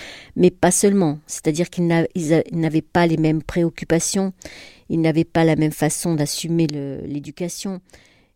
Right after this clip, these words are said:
et puis ils n'avaient aucune pratique religieuse ensemble. Et Louise, finalement, euh, aurait souhaité se faire baptiser, mais plus par... Euh, par, euh,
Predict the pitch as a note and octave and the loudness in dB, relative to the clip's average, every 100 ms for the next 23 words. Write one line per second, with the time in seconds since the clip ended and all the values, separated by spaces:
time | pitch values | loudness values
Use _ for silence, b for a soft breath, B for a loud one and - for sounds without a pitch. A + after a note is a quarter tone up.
0 | _ - D3 - - G#3+ - D#3+ D#3 D3 | _ -10 -10 -10 -10 -8 -6 -6 -4 -4
1 | D3 F3 - E3+ - F#3 E3+ C#3 - - | -6 -8 -8 -12 -10 -10 -8 -10 -10 -12
2 | - - D3+ C#3+ C#3 D3+ D3 - D#3 D#3+ | -16 -12 -10 -8 -2 -2 -2 -6 -6 -4
3 | - F3+ G#3 F#3 b b b b E3 D#3+ | -2 -2 -2 -2 b b b b 0 2
4 | D3+ F3 F#3 F3 - D#3 C#3+ C3+ D3 F#3 | 2 0 -2 -4 -2 0 2 2 0 -2
5 | b b b b b _ - - A#2 F#2 | b b b b b _ -8 -2 -2 -2
6 | F2+ - - _ - F#3+ F3 F#3+ A#3+ F#3 | -6 -10 -18 _ 4 6 6 6 6 6
7 | C3+ - _ - - G3 F3+ F3 - F3 | 2 -6 _ -14 2 4 4 0 0 -4
8 | D#3+ C#3+ D3 C3+ D#3 D3+ - - G#3 F#3 | -2 -2 -4 -2 -2 -2 -4 -4 -4 -4
9 | - F3 D#3 D3 C#3+ C3+ C3+ b b _ | -6 -4 -2 -2 -4 -4 -6 b b _
10 | _ _ _ _ _ E3 D3 C#3+ C#3 C3+ | _ _ _ _ _ -4 -2 -2 -2 -2
11 | C3+ | -4